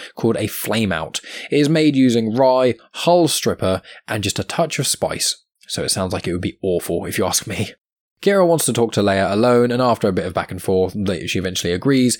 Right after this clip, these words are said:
Lando leaves, and then Kira says that Han had some sort of cups or glasses around here, and she's trying to, like, look for them,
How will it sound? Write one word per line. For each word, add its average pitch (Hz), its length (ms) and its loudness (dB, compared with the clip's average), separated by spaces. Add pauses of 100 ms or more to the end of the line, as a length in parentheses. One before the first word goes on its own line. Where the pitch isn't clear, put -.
(320)
Lando 151 420 4
leaves, 113 480 2
and 98 260 -2
then 95 300 -2 (180)
Kira 101 320 0
says 92 360 0
that 90 260 -4 (100)
Han 143 240 -2
had 131 260 -2
some 107 120 -2
sort 95 180 -2
of - 60 -18
cups - 400 -2
or 95 100 -2
glasses 110 460 2
around 104 340 0
here, 98 320 0 (320)
and 92 100 -4
she's 90 160 -4
trying 90 200 -4
to, 87 100 -2
like, 85 140 -2
look 107 220 0
for 113 100 -2
them, 101 220 0